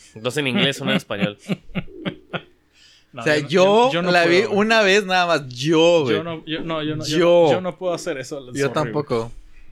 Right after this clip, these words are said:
Speaker 2: Sorry, el
Speaker 3: Sí, no tengo ese, no
Speaker 2: Ajá,
Speaker 3: sé.
Speaker 2: no, no,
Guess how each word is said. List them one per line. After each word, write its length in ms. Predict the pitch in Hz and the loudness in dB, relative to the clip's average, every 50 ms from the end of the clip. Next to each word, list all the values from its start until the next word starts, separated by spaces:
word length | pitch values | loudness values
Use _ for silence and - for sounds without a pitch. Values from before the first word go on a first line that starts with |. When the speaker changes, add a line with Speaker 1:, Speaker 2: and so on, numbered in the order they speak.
| - | -20
Speaker 2:
Sorry, 320 | - - 127 123 123 127 123 120 117 117 117 | -14 -8 -6 -6 -4 -4 -6 -6 -8 -8 -10
el 60 | 117 120 | -6 -4
Speaker 3:
Sí, 100 | 131 127 | -2 -2
no 140 | 131 131 | -2 -2
tengo 240 | 127 143 139 135 135 | -2 -2 -4 -4 -4
ese, 480 | 135 - 151 139 120 107 120 - - 95 - | -4 -2 -2 -2 0 0 -2 -4 -6 -6 -4
no 120 | 117 110 | -4 -2
Speaker 2:
Ajá, 160 | 113 135 131 | -2 -2 -2
Speaker 3:
sé. 60 | 127 131 139 127 - 143 135 | -2 -2 -4 -6 -8 -8 -8
Speaker 2:
no, 120 | 143 143 | -8 -8
no, 60 | 139 | -8